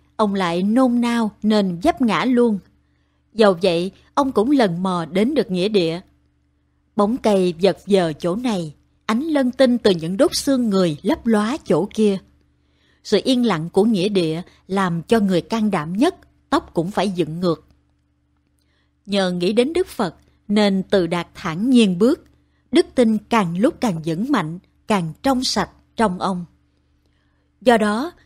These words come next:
những tia sáng phát ra từ nơi thân mình còn sáng gấp trăm lần ánh lân tinh. Ông hoảng hốt, sợ hãi thối lui.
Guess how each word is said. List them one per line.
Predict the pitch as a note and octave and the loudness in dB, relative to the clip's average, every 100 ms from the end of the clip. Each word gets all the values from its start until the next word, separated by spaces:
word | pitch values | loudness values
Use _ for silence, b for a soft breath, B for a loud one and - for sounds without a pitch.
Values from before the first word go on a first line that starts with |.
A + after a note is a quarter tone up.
| b | b
những | G#3 G3 A3+ | 0 0 0
tia | C#4 B3+ | 0 0
sáng | G#3+ A3 A#3+ | 0 -2 -4
phát | - E4 F4+ - | -4 -4 -2 0
ra | A3+ G#3 | 0 0
từ | - G#3+ E3+ | 0 0 2
nơi | F#3 A#3 A3+ | 0 0 0
thân | C#4 B3 A3 | -2 2 2
mình | F3+ D#3+ - b b b | 2 -2 -12 b b b
còn | G#3+ F3+ E3+ | -2 -2 -4
sáng | - A#3 F#4 | -4 -2 -2
gấp | F#4+ - | -4 -2
trăm | D4 C4+ | 0 2
lần | A#3+ F#3+ D#3 - | 0 0 -4 -2
ánh | G3+ D4+ | -2 0
lân | D#4 A#3+ | 0 0
tinh. | G#3+ A#3 G#3 F#3 _ _ _ _ _ - | 2 0 0 -4 _ _ _ _ _ -4
Ông | G3 E3+ | -4 -2
hoảng | D#3+ E3 E3+ | -4 -4 -4
hốt, | G#3+ C#4 - _ _ | -2 -2 -2 _ _
sợ | - A3 G3 | -4 0 0
hãi | G3+ F#3+ F3 - | 0 -2 -6 -6
thối | - C#4+ | -2 0
lui. | E4+ A3+ G#3 | 4 4 2